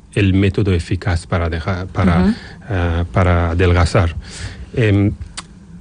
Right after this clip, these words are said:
Speaker 1: ¿cuáles son las razones que las dietas no funcionan? Cualquier dieta que está basado en sacrificio,
Speaker 2: Ujú.
Speaker 1: eh, sufrir hambre,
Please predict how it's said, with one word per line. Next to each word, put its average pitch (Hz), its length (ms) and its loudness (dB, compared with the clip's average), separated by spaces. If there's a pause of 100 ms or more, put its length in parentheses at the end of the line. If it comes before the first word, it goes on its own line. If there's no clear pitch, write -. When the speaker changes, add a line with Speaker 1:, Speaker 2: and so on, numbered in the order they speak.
(520)
Speaker 1:
¿cuáles 143 280 2
son 143 140 2
las 127 180 2
razones 107 520 2
que - 100 -10
las 92 180 2
dietas 95 380 2
no 90 100 2
funcionan? 82 560 -4 (640)
Cualquier 127 540 2
dieta 120 480 2
que - 140 -2
está 117 240 0
basado 113 1080 2
en 98 380 2 (300)
sacrificio, 110 1120 0 (680)
Speaker 2:
Ujú. 170 300 -6 (420)
Speaker 1:
eh, 90 640 2
sufrir 117 560 2
hambre, 104 500 4